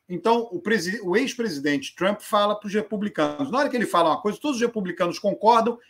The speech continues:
e atacam os democratas, e todos os democratas discordam. No Brasil não tem disso, né? Não tem um partidarismo forte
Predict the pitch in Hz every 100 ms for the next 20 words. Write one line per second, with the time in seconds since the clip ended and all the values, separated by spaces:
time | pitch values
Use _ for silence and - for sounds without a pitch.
0 | - 220 - 208 208 208 196 214 214 202
1 | 175 - 196 277 294 233 202 226 208 220
2 | 233 214 226 - 208 170 240 - _ -
3 | 240 247 196 277 240 302 311 127 131 -
4 | - - _ _ _ _ _ _ _ _
5 | 151 165 170 180 165 240 277 247 208 -
6 | 180 160 160 175 147 135 - 170 175 -
7 | - 165